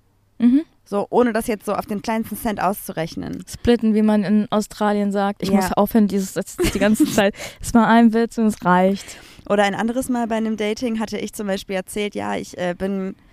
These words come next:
Speaker 2: lass uns irgendwie nicht so krass teuer essen gehen. Ich bin
Speaker 1: Ja, ich bin arm.
Speaker 2: Ja,
Speaker 1: <laughs>
Speaker 2: ich
Speaker 1: Ich hab nur, ich hab nur Red Bull und Bier im Kühlschrank.
Speaker 2: Das war mein Leben.“ Und dann, ähm, hat die Person quasi gezahlt,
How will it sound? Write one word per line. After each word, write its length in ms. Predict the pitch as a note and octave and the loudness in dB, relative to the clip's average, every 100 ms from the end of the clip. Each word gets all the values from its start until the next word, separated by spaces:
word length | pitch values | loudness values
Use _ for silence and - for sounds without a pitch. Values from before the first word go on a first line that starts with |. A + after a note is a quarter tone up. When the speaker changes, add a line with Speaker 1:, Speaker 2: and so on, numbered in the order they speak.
| _ _ _ | _ _ _
Speaker 2:
lass 220 | - G3+ | -4 -2
uns 140 | G#3+ - | -4 -4
irgendwie 400 | F#3+ G3 G3 F#3+ | -4 -4 -4 -4
nicht 280 | G3 G3+ - | -2 -4 -2
so 140 | A#3+ | -2
krass 280 | A#3 G#3+ A3 | -2 -6 -6
teuer 260 | A3 G3+ G3 | -4 -2 -2
essen 220 | G#3 A3 | -4 -4
gehen. 160 | G3 G3 | -4 -2
Ich 100 | - | 2
bin 120 | A3+ | 4
Speaker 1:
Ja, 120 | A3+ | 6
ich 160 | B3+ - | 4 2
bin 200 | A#3 - | 2 2
arm. 340 | G3+ A3 E4 A#4 A#4+ C5 | 4 4 4 2 -2 0
Speaker 2:
Ja, 160 | G#3 A3+ | 2 4
Speaker 1:
<laughs> 20 | |
Speaker 2:
ich 80 | G#3+ | 2
Speaker 1:
Ich 200 | - - C#4 | 0 -2 -2
hab 180 | A3+ | 2
nur, 160 | C4 C#4 - C5 | 4 4 2 -4
ich 60 | - | -2
hab 120 | C4+ | 0
nur 160 | C4+ C4 | 2 4
Red 200 | A#3+ A3+ | 2 2
Bull 200 | A3+ C#4+ | 2 4
und 180 | A3+ A#3 | 2 2
Bier 180 | B3+ | 4
im 120 | B3+ B3 | 6 4
Kühlschrank. 540 | C4+ C#4+ F#4 D4 D#4 | 4 2 2 2 2
Speaker 2:
Das 80 | G3+ | 0
war 160 | G3 G#3 | -2 0
mein 160 | F#3+ F#3+ | -2 -2
Leben.“ 400 | F#3+ A#3+ C#4 D#4 E4+ D4+ C#4 - - - - - - | -2 -2 -2 -2 -6 -6 -8 -8 -12 -8 -6 -6 -2
Und 320 | A3+ A3 G3+ | 0 0 0
dann, 360 | G#3 G#3 G#3 - | -2 -2 -4 -4
ähm, 480 | G3+ G3+ G3 G3 - _ _ G3+ | -4 -2 -2 -4 -10 _ _ -6
hat 160 | A3+ | -4
die 80 | A#3 | -4
Person 480 | G#3+ A3 G3 G#3 G#3+ | -2 -2 -2 -2 -4
quasi 340 | - G3 F#3+ | -2 -2 -2
gezahlt, 640 | F#3 F#3 - G#3+ A3 B3 | -8 -10 -6 -2 -2 -2